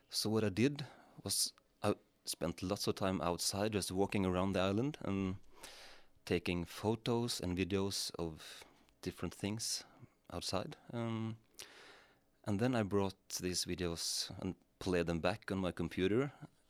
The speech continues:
And while watching them, I made a solo improvisation and I recorded the whole thing. So that's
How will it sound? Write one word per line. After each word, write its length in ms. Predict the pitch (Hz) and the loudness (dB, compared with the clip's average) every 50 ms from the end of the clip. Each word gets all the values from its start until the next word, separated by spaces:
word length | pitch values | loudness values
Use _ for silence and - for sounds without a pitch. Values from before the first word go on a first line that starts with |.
| - - | -6 -4
And 160 | 95 95 92 | -2 0 2
while 180 | 90 87 90 85 | 4 4 4 2
watching 420 | 92 - - - - 123 113 110 | 0 -2 0 2 2 4 4 4
them, 180 | 113 120 120 78 | 2 2 2 0
I 140 | 64 95 92 | 0 0 0
made 360 | 92 90 92 90 92 85 82 92 | 0 0 0 0 0 -2 -2 -2
a 220 | 90 90 90 85 | 0 0 0 0
solo 400 | - - - 95 92 95 92 92 | 0 0 0 0 0 0 0 0
improvisation 840 | 92 92 87 - 90 90 90 - - 85 82 - 90 87 80 71 67 - | 0 -2 -4 -4 -2 -2 -2 0 0 0 0 0 0 -2 -4 -4 -6 -4
and 120 | 90 85 | -4 -2
I 40 | 82 | -2
recorded 440 | 85 87 - - 87 85 85 87 85 | -4 -2 0 2 2 2 2 0 -2
the 80 | 85 | -2
whole 180 | 80 82 82 82 | -2 0 -2 0
thing. 260 | - 101 98 90 76 | -2 -4 -4 -4 -4
So 540 | - - - - - 87 90 87 85 85 90 - - - - - - - - - - - - _ _ - | -4 -6 -6 -6 -6 -6 -4 -4 -4 -6 -8 -12 -18 -20 -20 -20 -18 -18 -18 -20 -20 -20 -20 _ _ -10
that's 320 | - 85 117 - - - | -4 -4 -2 -2 -2 -4